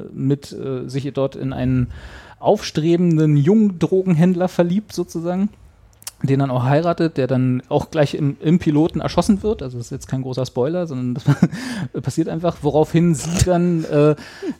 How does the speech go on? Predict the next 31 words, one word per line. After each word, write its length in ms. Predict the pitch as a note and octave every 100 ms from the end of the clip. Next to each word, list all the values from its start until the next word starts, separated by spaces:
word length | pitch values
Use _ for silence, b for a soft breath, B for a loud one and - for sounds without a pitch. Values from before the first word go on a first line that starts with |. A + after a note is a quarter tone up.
| -
äh, 360 | D3 D3 C#3+ D#3 -
fliehen 500 | - D3+ F#3 A#3+ A#3
muss 360 | A#3+ C4 -
mit 240 | E3+ D#3+ E3+ - _ D3+
einer 320 | C#3 C3+ C3
Freundin 600 | - C#3 F#3 G#3+ G#3+ A3+
zusammen, 520 | G#3 F3+ F#3 G3+ F3
die 160 | D3 -
auch 240 | D3 -
mit 220 | F#3+ G3
einem 200 | F3+ F3+
Drogenhändler 540 | E3 D#3+ F3 F3 F3 E3+
zusammen 380 | D#3+ D#3+ E3+
war. 60 | E3+
Also 120 | B2+
die 120 | B2+
waren 200 | B2+ B2+
da 180 | C3 B2+
so 360 | B2 B2+ B2 A#2+
die, 320 | A#2+ A#2 A#2+
äh, 340 | A#2 B2 A#2
quasi, 560 | A2+ - A#2+ A#2 A#2+ A#2+
ja, 420 | A2+ A2 A#2 A#2 A#2 A#2 B2 A#2+ -
klingt 220 | C3 C3+
jetzt 120 | C3
ein 60 | C3
bisschen 220 | C3 C3+
fies, 240 | D3 C#3+
aber 160 | C3 B2
so 160 | A#2+ A2+
die, 260 | A#2+ A#2